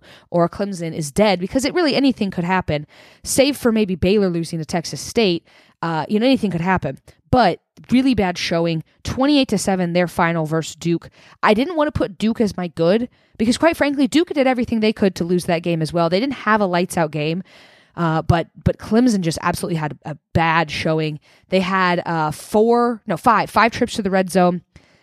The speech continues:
that resulted in seven points total. Uh, you know, two blocked kicks, two turnovers in those, uh, series. Not great. Uh, shout out, though, to Duke and Riley Leonard getting it done,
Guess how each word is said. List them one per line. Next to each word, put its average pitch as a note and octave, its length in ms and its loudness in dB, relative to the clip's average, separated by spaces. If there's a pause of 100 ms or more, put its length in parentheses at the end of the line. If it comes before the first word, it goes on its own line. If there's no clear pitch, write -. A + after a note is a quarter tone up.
(140)
that G3 120 2
resulted F#3 320 2
in E3+ 100 0
seven G3+ 320 -2
points E3 320 -6
total. - 320 -8 (460)
Uh, D3+ 360 -2
you E3 140 -4
know, D3 240 -6 (220)
two A#3+ 220 2
blocked G3+ 340 4
kicks, - 360 -2
two G#3+ 540 -4 (140)
turnovers F3 680 0 (580)
in G3 220 2
those, F3+ 460 2
uh, D3+ 240 -2
series. F3 520 -2
Not F#3+ 360 0
great. E3 440 -2
Uh, D#3+ 200 -2
shout C#4+ 260 2
out, C#4+ 100 4
though, A#3+ 120 4
to A#3 160 -2
Duke F#3 240 -4
and F3+ 100 0
Riley E3+ 220 0
Leonard E3 320 -2
getting E3 180 -2
it D#3+ 140 -6
done, E3+ 260 0